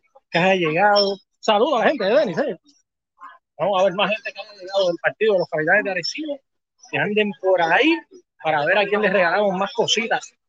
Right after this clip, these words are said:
de parte de Denis y que nos digan cómo les fue en el partido de hoy, ¿verdad?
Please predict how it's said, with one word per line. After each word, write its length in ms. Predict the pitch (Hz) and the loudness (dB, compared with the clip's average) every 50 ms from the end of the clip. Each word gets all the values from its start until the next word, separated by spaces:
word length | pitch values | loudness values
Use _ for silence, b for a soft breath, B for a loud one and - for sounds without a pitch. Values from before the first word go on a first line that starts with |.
| _ | _
de 200 | 185 185 226 196 - | 0 0 0 2 0
parte 340 | - 220 214 220 233 254 | -2 -2 -2 -2 0 0
de 180 | 247 226 208 185 | 0 0 0 0
Denis 460 | 180 208 240 247 240 226 202 180 165 - - - - - - - | 0 2 2 2 2 0 -4 -8 -12 -16 -20 -20 -20 -14 -10 -8
y 80 | 196 | -6
que 100 | 185 185 | -6 -6
nos 140 | 170 160 139 | -6 -6 -6
digan 360 | 143 165 190 262 320 285 220 170 - _ _ _ _ _ | -6 -6 -2 0 0 -2 -2 -4 -12 _ _ _ _ _
cómo 180 | - 165 160 185 | -6 -4 -2 0
les 140 | 214 220 - | -2 -2 -2
fue 180 | - 202 226 240 | -2 -2 0 0
en 40 | 240 | 0
el 160 | 233 226 226 | 0 0 0
partido 500 | - 220 190 - - 202 233 247 247 233 | -2 -2 -2 -2 -6 -2 0 2 2 2
de 120 | 214 202 | 2 2
hoy, 140 | 226 294 349 | 0 0 0
¿verdad? 260 | 302 208 190 185 262 | -2 -4 -4 -4 -6